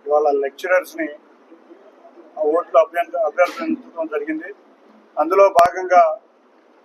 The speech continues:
ఇవాళ కూటమి ప్రభుత్వం వచ్చిన కాంచి ఇవాళ ఆంధ్రప్రదేశ్ ప్రభు-, ఆంధ్రప్రదేశ్ రాష్ట్రం మొత్తం కూడా ఇవాళ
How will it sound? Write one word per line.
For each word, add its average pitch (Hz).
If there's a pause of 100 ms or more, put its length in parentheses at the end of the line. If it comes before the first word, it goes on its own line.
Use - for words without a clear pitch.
(520)
ఇవాళ 170 (280)
కూటమి 196
ప్రభుత్వం 180 (140)
వచ్చిన 175
కాంచి 170 (760)
ఇవాళ 156 (580)
ఆంధ్రప్రదేశ్ 180 (400)
ప్రభు-, - (120)
ఆంధ్రప్రదేశ్ 165
రాష్ట్రం 185
మొత్తం 262
కూడా - (580)
ఇవాళ 147